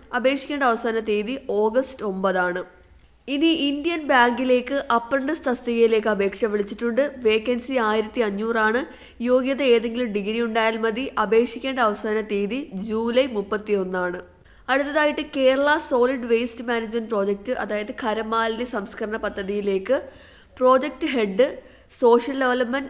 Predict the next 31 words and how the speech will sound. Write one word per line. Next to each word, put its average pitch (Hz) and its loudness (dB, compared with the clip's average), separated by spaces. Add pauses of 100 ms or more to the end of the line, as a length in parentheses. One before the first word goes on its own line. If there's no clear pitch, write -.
(120)
and 233 0 (120)
gender 214 0
expert, 254 -2 (540)
ഡേറ്റ 233 2 (180)
എൻട്രി 247 -2 (120)
ഓപ്പറേറ്റർ 226 0
കം 233 2 (100)
മൾട്ടി 214 0 (100)
ടാസ്കിംഗ് 233 -2 (260)
എന്ന 240 -2
തസ്തികയിലേക്ക് 226 2
അപേക്ഷ 202 -2
വിളിച്ചിട്ടുണ്ട്. 202 0 (440)
വേക്കൻസി 214 0 (100)
അഞ്ചാണ്. 214 0 (420)
യോഗ്യത 247 4
വേണ്ടത് 208 2 (120)
ഡിഗ്രി, 220 -2 (160)
അതുപോലെ 196 -4 (120)
പി 214 -4 (100)
എച്ച് 226 -4
ഡി 240 -2 (140)
ആണ്. 208 2 (460)
അപേക്ഷിക്കേണ്ട 269 4
അവസാന 220 0 (100)
തീയതി 208 0 (180)
ജൂലൈ 214 2 (100)
ഇരുപത്തിമൂന്നാണ്. 185 -2 (480)
എച്ച് 233 -2
എൽ 311 -2 (100)
എൽ 311 0